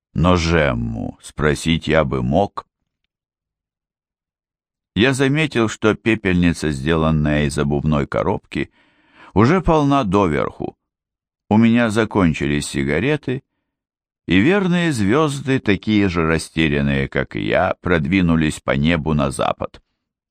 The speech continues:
За садом дома Жансана послышалось уханье филина, скорее всего, с берега реки. Не знаю, руководила ли Микелем Жансаной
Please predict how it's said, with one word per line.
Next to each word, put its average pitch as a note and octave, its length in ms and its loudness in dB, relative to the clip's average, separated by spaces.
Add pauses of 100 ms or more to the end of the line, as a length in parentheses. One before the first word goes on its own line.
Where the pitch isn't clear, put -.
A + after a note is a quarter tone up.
(180)
За A2 240 0
садом A2+ 520 0
дома F#2 300 2
Жансана E2+ 640 0
послышалось F#2 720 -2 (420)
уханье F2 440 2
филина, B2 580 -2 (800)
скорее D#3 600 0
всего, A#2+ 440 0
с E2+ 60 -6
берега F2 480 0
реки. B1+ 520 -4 (1300)
Не C#3 160 2
знаю, E2 460 2
руководила F2 760 2
ли D#2 180 2
Микелем D#2 600 0
Жансаной D2 760 -2